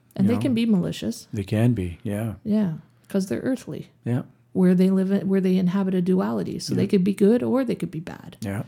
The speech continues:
Speaker 1: So I think, I think poltergeist activity could be explained by elementals.
Speaker 2: Yeah.
Speaker 1: I think in this case, Doris, without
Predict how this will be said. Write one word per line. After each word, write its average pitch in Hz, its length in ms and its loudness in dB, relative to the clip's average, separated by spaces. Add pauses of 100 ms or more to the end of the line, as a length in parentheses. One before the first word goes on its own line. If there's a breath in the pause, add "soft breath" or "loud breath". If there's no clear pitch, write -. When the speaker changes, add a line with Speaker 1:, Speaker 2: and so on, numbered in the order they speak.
(140)
Speaker 1:
So 214 160 0
I 196 100 4
think, 233 420 -2
I 220 60 -4
think - 240 -6
poltergeist 190 520 -2
activity 165 420 -6
could 180 200 -8
be 170 140 -4
explained 160 400 -8
by 165 160 -8
elementals. 156 640 -12 (100)
Speaker 2:
Yeah. 85 380 -6 (220)
Speaker 1:
I - 60 -10
think 240 200 -4
in 190 120 4
this 202 200 2
case, 190 440 -2 (880 soft breath)
Doris, 190 440 0
without 180 360 2